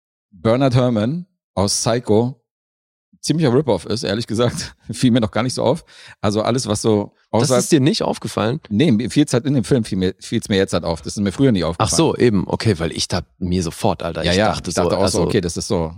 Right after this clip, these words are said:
Speaker 1: das
Speaker 2: i-
Speaker 1: ist definitiv eine Version davon.
Speaker 2: Ey, inspiriert von wäre noch sehr diplomatisch ausgedrückt. Also, weil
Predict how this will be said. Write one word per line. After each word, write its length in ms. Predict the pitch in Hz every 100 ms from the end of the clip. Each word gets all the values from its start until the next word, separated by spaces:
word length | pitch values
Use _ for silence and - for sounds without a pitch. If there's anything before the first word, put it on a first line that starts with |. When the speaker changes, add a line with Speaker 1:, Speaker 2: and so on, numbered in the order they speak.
| 208
Speaker 1:
das 120 | 110
Speaker 2:
i- 20 | 110
Speaker 1:
ist 140 | 90 95
definitiv 400 | 95 95 85 85
eine 100 | 85
Version 320 | 82 85 90
davon. 320 | 73 98 73 - -
Speaker 2:
Ey, 260 | 95 95 _
inspiriert 800 | 123 113 - 113 101 107 143 165
von 420 | - 98 117 101
wäre 140 | 101
noch 160 | 98 95
sehr 240 | 92 107
diplomatisch 640 | 113 107 101 95 98 80 78
ausgedrückt. 680 | - - 95 50 80 - -
Also, 220 | 90 90
weil 280 | 80 80 73